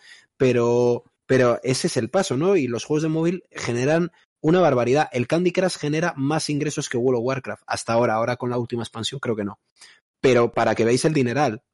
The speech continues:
de un Candy Crush, ¿eh? O sea, que realmente hay un interés ahí. Realmente te genera más dinero un Candy Crush que un God of War nuevo. Y, y fijaos la dificultad. Por eso, por eso muchas veces cuando hablamos, cuando hablan, eh, directivos de Sony, yo estoy diciendo, eh, "No, es que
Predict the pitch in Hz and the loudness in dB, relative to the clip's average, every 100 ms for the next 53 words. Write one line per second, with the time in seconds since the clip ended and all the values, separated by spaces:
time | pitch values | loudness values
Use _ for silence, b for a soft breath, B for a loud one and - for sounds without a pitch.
0 | _ _ 123 120 113 107 113 107 104 - | _ _ -4 0 0 -2 -4 -6 -8 -8
1 | 165 - - - 120 107 104 113 135 156 | -10 -12 -20 -8 -4 -2 0 0 2 4
2 | 131 131 123 110 107 - 101 143 113 b | 4 4 2 0 -4 -6 -2 -2 -2 b
3 | b - 117 120 135 151 131 - 117 127 | b -4 0 2 2 0 0 -2 -2 0
4 | 139 131 - 127 131 135 107 120 110 127 | -2 -4 -4 -2 0 -2 -2 -6 -6 -4
5 | 120 120 127 143 - - 113 113 - 123 | -4 -4 -4 -6 -8 -4 -4 -4 -6 -4
6 | 120 120 131 110 101 110 107 104 120 139 | -4 -4 -2 -2 -2 -2 -2 0 0 0
7 | 104 - _ _ _ _ _ - 113 101 | -2 -14 _ _ _ _ _ -8 -6 -6
8 | 110 - 107 120 120 123 107 107 104 98 | -8 -8 -2 0 0 0 -2 -4 -4 0
9 | 156 107 B B 123 131 175 151 - 135 | 0 -2 B B 0 2 4 4 2 0
10 | 180 175 165 165 160 - 139 131 123 135 | 2 0 -2 -2 -4 -2 0 0 0 -2
11 | 143 131 127 127 123 131 139 127 123 b | -2 -4 -4 -6 -6 -4 -4 -6 -10 b
12 | _ _ _ 123 117 113 127 120 113 - | _ _ _ -6 -4 -6 -2 0 0 0
13 | 131 123 104 - 127 131 120 117 113 113 | 2 2 0 0 2 2 0 -2 -4 -6
14 | 107 113 110 110 110 107 113 147 127 - | -6 -6 -6 -4 -6 -6 -6 -6 -4 -2
15 | 127 117 127 | -2 -2 -4